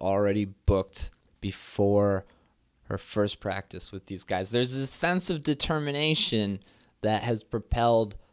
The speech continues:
the homie from the very beginning, and a sense that the stars align, bringing this unit together, this unit of, of individuals who play so well.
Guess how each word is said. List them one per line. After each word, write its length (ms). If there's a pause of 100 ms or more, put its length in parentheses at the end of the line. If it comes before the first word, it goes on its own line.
(120)
the 140
homie 420
from 220
the 80
very 360
beginning, 680 (320)
and 180
a 80
sense 600 (320)
that 200
the 60
stars 800 (320)
align, 500
bringing 380
this 240
unit 320
together, 500
this 260
unit 320
of, 240 (300)
of 180
individuals 800 (140)
who 160
play 300
so 480
well. 520